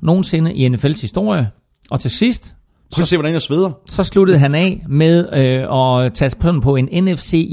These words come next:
Speaker 1: East rundtur, hvor han spillede for Eagles, Giants og Cowboys. Hvem leder jeg efter?
Speaker 2: Jeg,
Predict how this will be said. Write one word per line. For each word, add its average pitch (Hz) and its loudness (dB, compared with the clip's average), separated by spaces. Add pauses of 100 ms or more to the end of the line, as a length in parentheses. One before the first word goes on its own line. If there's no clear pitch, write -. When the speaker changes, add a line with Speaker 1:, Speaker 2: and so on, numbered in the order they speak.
Speaker 1:
East - -6
rundtur, 175 0 (400)
hvor 147 0
han 123 2
spillede 156 -2
for - -4
Eagles, 170 -2 (100)
Giants 139 -4 (100)
og 135 -4
Cowboys. - -4 (800)
Hvem 151 0
leder 135 4
jeg 110 -2
efter? - -12 (1900)
Speaker 2:
Jeg, 117 -2